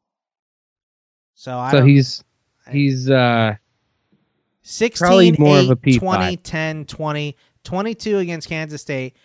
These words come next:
Speaker 1: thirty-two against Texas, twenty-eight against Oklahoma, fourteen against Baylor. So, uh, I, I'm just gonna leave him on the no list. Kyle Trask at Missouri.
Speaker 2: No.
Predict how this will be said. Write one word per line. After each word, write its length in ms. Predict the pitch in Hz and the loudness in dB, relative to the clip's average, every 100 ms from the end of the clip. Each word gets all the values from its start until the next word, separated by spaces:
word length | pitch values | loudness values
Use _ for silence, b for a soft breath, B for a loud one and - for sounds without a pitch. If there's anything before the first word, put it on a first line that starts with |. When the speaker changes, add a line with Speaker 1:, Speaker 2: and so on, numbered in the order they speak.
| _ _ | _ _
Speaker 1:
thirty-two 720 | _ - 190 240 247 - 220 | _ -2 0 0 -2 2 4
against 340 | 190 165 147 - | 4 2 -6 -8
Texas, 420 | 127 - 123 - | -8 -10 -16 -18
twenty-eight 560 | - 175 202 196 175 | -14 -10 -8 -6 -6
against 300 | 160 143 131 | -8 -10 -12
Oklahoma, 480 | 139 123 127 123 120 | -14 -12 -14 -14 -16
fourteen 520 | 110 160 156 147 139 | -16 -12 -12 -12 -20
against 320 | 131 120 107 - | -18 -20 -20 -20
Baylor. 360 | 90 65 _ _ _ _ _ _ _ | -20 -20 _ _ _ _ _ _ _
So, 500 | - 110 95 87 87 _ _ _ _ _ | -12 -10 -8 -10 -16 _ _ _ _ _
uh, 40 | 113 | -20
I, 420 | 117 127 151 143 | -14 -8 -6 -6
I'm 120 | 180 | -8
just 160 | 175 165 | -8 -10
gonna 140 | 165 | -10
leave 140 | 139 131 | -10 -10
him 100 | 120 | -12
on 120 | 113 | -14
the 40 | |
no 200 | 98 85 | -16 -20
list. 280 | 69 65 - _ _ | -20 -20 -20 _ _
Kyle 240 | - 185 196 | -4 -2 -2
Trask 440 | - 175 170 - 165 | -2 -2 -2 -6 -10
at 200 | 160 156 | -10 -8
Missouri. 520 | 147 - 113 87 _ _ _ _ _ _ _ _ _ _ _ _ | -10 -10 -14 -16 _ _ _ _ _ _ _ _ _ _ _ _
Speaker 2:
No. 260 | 104 80 | -10 -10